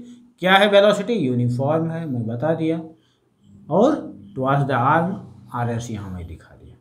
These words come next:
ठीक है, अब यहाँ पर मैं अभी बता रहा था कि magnetic flux phi m equals B A cos theta होता है।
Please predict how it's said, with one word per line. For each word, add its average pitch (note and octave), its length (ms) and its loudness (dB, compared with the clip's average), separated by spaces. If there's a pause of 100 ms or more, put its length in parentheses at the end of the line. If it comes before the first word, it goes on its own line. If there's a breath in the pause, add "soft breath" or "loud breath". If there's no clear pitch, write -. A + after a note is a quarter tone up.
(1080)
ठीक A3+ 160 4
है, C4 260 0 (420)
अब C#4 200 2
यहाँ A3 200 4
पर A3+ 560 4
मैं E3+ 300 -2 (120)
अभी D#3 200 -2
बता E3+ 280 2
रहा G3+ 220 4
था E3 260 0
कि B3+ 320 0
magnetic F3 520 -2
flux - 360 -4
phi F3+ 160 2 (140)
m G3+ 120 -2
equals F3 420 0 (100)
B G3 140 0 (120)
A A#3 60 2 (100)
cos G#3+ 160 2 (100)
theta A3+ 260 4
होता A#3+ 240 2
है। C4 200 -4